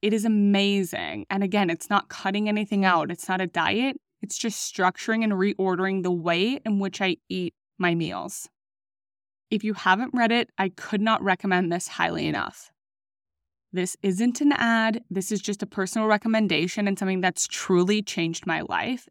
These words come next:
especially as someone who has suffered from hormonal issues in the past. When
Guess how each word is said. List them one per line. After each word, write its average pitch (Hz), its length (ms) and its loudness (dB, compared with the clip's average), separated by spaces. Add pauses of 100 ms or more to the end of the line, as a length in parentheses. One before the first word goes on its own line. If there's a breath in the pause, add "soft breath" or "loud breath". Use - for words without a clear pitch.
especially 208 840 -4
as 196 160 -2
someone 180 320 0
who 185 140 -6
has 180 160 -6
suffered - 440 -4
from 165 360 -6 (240)
hormonal 196 420 0
issues 180 340 -6
in 170 100 0
the 160 60 -2
past. - 600 -8 (1040)
When 208 440 2